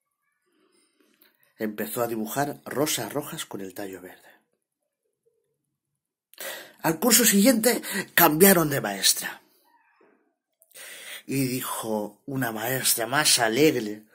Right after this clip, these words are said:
más alegre: "Me llamo Flor.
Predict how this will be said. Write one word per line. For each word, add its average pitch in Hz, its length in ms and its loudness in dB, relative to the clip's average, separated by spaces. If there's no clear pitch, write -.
más 127 200 -2
alegre: 113 480 -4
"Me 135 160 0
llamo 196 340 6
Flor. 92 560 -6